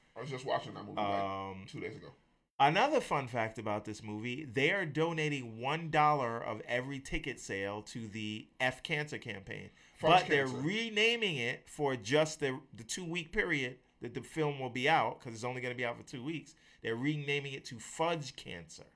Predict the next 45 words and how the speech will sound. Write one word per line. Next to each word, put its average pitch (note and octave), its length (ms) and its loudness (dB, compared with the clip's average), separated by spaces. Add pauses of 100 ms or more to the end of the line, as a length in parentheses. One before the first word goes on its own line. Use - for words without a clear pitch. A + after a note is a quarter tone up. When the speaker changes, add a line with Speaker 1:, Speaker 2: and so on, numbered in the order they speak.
Speaker 1:
Yes, - 100 -20 (220)
I - 40 -20
just - 120 -20
Speaker 2:
Because, C#3 420 2
which D3 220 0
is C3 120 -2
a C3 80 2
play. F#3 760 4 (380)
Speaker 1:
Yes. C3 180 -8
Speaker 2:
I'm C3 160 6
just D#3+ 160 -4
trying F3 140 0
to E3+ 60 2
get F3 180 0
through G#3 160 -2
it. - 160 -4 (160)
It C#3+ 80 2
is D3 120 2
a C#3 100 4
play G3+ 380 2
on D3+ 200 2
the C#3+ 100 0
whole D3 340 4
toning D#3 420 -2
down C#3 260 4
the C#3 80 -4
R-rated C#3+ 560 2
thing, F#2+ 220 -10 (380)
right? B2+ 200 4
Speaker 1:
Yes. D3+ 100 -2
Speaker 2:
'Cause C#3 140 0
you B2+ 100 0
have B2 120 0
to - 80 -16
take C#3 240 0
out B2 180 0
your C3 100 0
F-bombs. - 560 -6 (220)
Speaker 1:
Yes. - 540 -6 (760)
Speaker 2:
It's B2 160 -6
genius. C#3 560 -8 (300)
Speaker 1:
Yes. A#2 180 -4 (260)
Speaker 2:
Now, D3 460 4
here, D#3+ 320 6
I, C#3+ 180 8